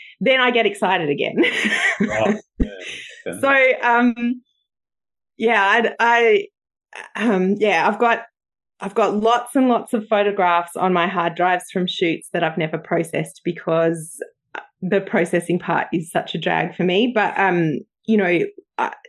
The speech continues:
Speaker 1: photos don't go off. They don't expire. I, I used
Speaker 2: Oh,
Speaker 1: to
Speaker 2: that's
Speaker 1: think
Speaker 2: it.
Speaker 1: they did. And I, I once actually asked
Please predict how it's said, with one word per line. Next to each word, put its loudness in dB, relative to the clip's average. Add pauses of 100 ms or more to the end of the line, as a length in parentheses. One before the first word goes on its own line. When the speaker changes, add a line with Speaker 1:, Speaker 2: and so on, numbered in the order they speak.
(240)
Speaker 1:
photos 2
don't 2
go 2
off. 0
They 2
don't 2
expire. 0
I, 2
I 4
used 0
Speaker 2:
Oh, 0
Speaker 1:
to -
Speaker 2:
that's -6
Speaker 1:
think 2
Speaker 2:
it. -2
Speaker 1:
they 2
did. 2 (360)
And 2
I, 4 (160)
I 4
once 2
actually 0
asked -2